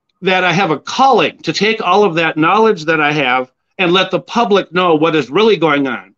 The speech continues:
how dangerous it is out here, uh, out, right out of your, right in your home.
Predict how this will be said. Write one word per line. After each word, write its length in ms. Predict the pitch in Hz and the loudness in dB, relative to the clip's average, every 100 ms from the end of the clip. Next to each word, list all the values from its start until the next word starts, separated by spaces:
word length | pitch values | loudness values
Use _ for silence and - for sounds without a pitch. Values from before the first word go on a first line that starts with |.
| _ | _
how 180 | - 196 | -4 -4
dangerous 640 | 156 190 240 202 190 165 | 0 0 2 2 0 0
it 100 | 175 | -2
is 200 | 190 190 | 0 0
out 240 | 165 156 143 | 0 0 -2
here, 420 | 202 190 113 - _ _ _ | -2 -2 -2 -8 _ _ _
uh, 360 | - 160 151 143 | -2 2 2 2
out, 260 | 220 214 202 | 2 0 2
right 220 | 185 262 | 0 2
out 180 | 277 269 | 2 2
of 120 | 214 | 2
your, 260 | 220 196 165 | 2 2 2
right 280 | 180 190 190 | 0 0 0
in 180 | 254 | 2
your 160 | 247 185 | 4 2
home. 380 | 175 233 139 | 2 0 0